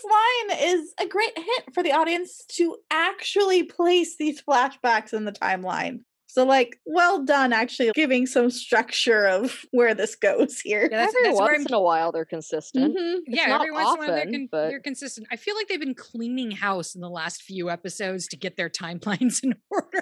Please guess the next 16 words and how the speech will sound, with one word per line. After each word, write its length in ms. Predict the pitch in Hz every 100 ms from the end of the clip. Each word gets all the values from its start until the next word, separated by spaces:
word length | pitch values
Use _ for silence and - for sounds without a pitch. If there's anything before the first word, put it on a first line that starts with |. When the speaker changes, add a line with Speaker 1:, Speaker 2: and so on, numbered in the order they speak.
| -
Speaker 1:
A 100 | 254
little 220 | 294 277
Speaker 3:
Yeah. 140 | 269
Speaker 1:
bit, 80 | 220
yeah. 380 | 226 220 214 220 233
Speaker 2:
Yeah. 340 | 190 185 165 160 _ _ -
Speaker 3:
I 40 |
f-, 120 | 220 _
th-, 140 | 214 196
it's 100 | 208
like 200 | 247 240
they 100 | 240
definitely 440 | 214 196 202 196
had, 200 | 208 175
like, 260 | 175 170 165
an, 140 | 175